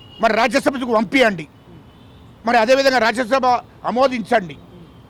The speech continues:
రాష్ట్రపతికి పంపండి, మా బీసీలకు న్యాయం జరుగుతుందని ఇదే ఆర్ కృష్ణయ్య గారు ఎందుకు అడుగుతలేరు ఈ దేశ ప్రధానమంత్రి నరేంద్ర మోడీ గారు, నరేంద్ర మోడీ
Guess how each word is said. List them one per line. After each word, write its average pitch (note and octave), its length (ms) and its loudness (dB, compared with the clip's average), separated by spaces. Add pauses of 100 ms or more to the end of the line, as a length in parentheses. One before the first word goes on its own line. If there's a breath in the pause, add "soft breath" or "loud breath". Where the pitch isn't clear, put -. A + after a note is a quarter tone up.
(160)
రాష్ట్రపతికి A#3+ 500 -2
పంపండి, A3 440 -2 (1300)
మా E3+ 160 -6
బీసీలకు G3+ 460 -8
న్యాయం F#3+ 320 -6
జరుగుతుందని F#3 460 -6 (380 loud breath)
ఇదే A3+ 160 2 (200)
ఆర్ A#3+ 180 2
కృష్ణయ్య A3 440 -6
గారు F#3 160 -6 (380)
ఎందుకు B3+ 260 -6
అడుగుతలేరు B3+ 460 -4 (200)
ఈ G#3+ 140 -10
దేశ A3 100 -4 (120)
ప్రధానమంత్రి G#3+ 480 -10
నరేంద్ర G#3+ 360 -8
మోడీ G3+ 200 -4
గారు, F#3+ 140 -2 (500)
నరేంద్ర A#3+ 380 0
మోడీ A3+ 160 -2